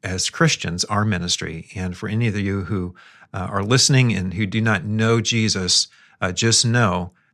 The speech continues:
that, that you're right where the evil one wants you. And my encouragement to you is to seek out the truth that's found in Jesus Christ. And if you have any question about that, you can feel free to call us, get in contact with us. We'd love to talk with you about,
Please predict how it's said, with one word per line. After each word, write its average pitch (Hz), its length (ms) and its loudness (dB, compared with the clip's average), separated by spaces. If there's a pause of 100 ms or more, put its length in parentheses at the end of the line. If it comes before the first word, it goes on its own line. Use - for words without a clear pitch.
that, 92 140 -4
that 110 320 2
you're 117 220 4
right 110 300 4
where 110 200 2
the 110 100 2
evil 110 220 2
one 107 200 2
wants 107 320 2
you. 87 300 -6
And 95 360 -4
my 98 240 0
encouragement 98 680 -2
to 104 100 -6
you 92 360 -2
is 98 260 -6
to 98 120 -6
seek 117 320 2
out 98 180 0
the 98 100 -6
truth 90 520 -6 (520)
that's - 180 0
found 95 420 0
in 95 180 -6
Jesus 87 320 -2
Christ. 85 440 -4
And 90 80 -6
if - 80 -8
you 98 60 -2
have 87 120 -4
any 92 100 -4
question 95 440 -4
about 87 280 -6
that, 90 160 -6
you 92 80 -8
can 92 80 -10
feel 90 180 -6
free 90 220 -6
to 90 100 -8
call 92 380 -4
us, 107 360 2 (340)
get - 120 -6
in 95 60 -2
contact 101 460 -2
with 92 140 -4
us. 92 140 -4
We'd 92 140 -6
love 95 200 0
to 101 60 -6
talk 95 300 -4
with 90 160 -8
you 90 120 -4
about, 87 340 -4